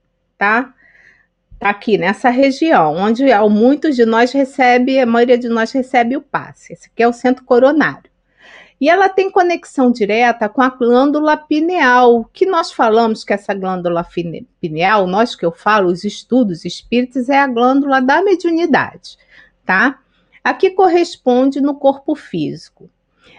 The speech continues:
É conhecido como lótus de mil pétalas, por ser formado de uma gran-, um grande número de pás que giram incessantemente. E vocês viram isso no vídeo.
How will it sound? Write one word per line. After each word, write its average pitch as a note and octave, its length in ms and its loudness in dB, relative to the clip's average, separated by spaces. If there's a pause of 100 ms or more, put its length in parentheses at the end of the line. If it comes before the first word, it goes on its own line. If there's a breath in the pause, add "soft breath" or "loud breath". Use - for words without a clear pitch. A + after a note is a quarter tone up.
(140)
É F#4 160 4
conhecido D#4+ 760 -2
como D#4 300 -2
lótus D4+ 640 2
de D4+ 80 -6
mil D4 240 -2
pétalas, - 920 -4 (160)
por C4+ 120 -2
ser C#4 220 0
formado A#3 680 2
de A#3 100 0
uma A#3+ 180 4
gran-, C4 460 2
um A#3+ 160 4
grande F4+ 400 2
número C4+ 500 4
de B3+ 160 -6
pás B3+ 680 0
que C4+ 160 0
giram C4 400 -2
incessantemente. D#4 1120 -4 (260 loud breath)
E G#3+ 80 -4
vocês B3 440 2
viram D#4+ 420 0
isso D#4+ 320 -2
no F#4+ 160 2
vídeo. E3 500 -6